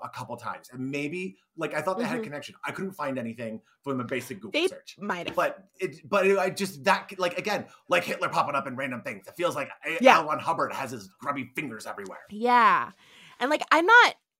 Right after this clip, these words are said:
Speaker 2: I think that what Harlan means by that is, like, some sort of, like, sci-fi prophetess.
Speaker 1: Y-, yeah, some, someone
Speaker 2: Like
Speaker 1: who speaks of, like, future visions and, like,
Speaker 2: Yeah.
Speaker 1: knowing and is in, like, an ethereal, futuristic,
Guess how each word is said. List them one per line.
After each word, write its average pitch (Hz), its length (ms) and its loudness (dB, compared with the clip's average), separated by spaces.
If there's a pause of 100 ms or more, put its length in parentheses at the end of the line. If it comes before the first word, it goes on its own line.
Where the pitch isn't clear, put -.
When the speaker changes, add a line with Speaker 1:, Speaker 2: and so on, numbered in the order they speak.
(140)
Speaker 2:
I 294 120 10
think 494 320 2
that 262 300 0
what 226 300 4
Harlan 240 480 0
means 202 220 -6
by 233 140 2
that 233 240 4
is, 214 160 -2
like, 202 120 -2
some 240 300 2
sort 240 240 4
of, 226 100 -2
like, 190 280 -4 (360)
sci-fi 233 680 4
prophetess. 247 1200 0
Speaker 1:
Y-, - 140 -18
yeah, 214 340 0
some, 202 280 -2
someone 254 460 0
Speaker 2:
Like 247 180 12
Speaker 1:
who 226 60 8
speaks - 340 -2
of, 190 120 0
like, 156 140 -2
future 165 460 -10
visions 117 640 -6
and, 131 340 -8
like, 254 140 2
Speaker 2:
Yeah. 247 160 6
Speaker 1:
knowing 180 380 6
and 147 100 -2
is 147 60 -8 (100)
in, 120 60 -8
like, 117 160 -8
an 117 80 -10
ethereal, 127 580 -6
futuristic, 123 1300 -8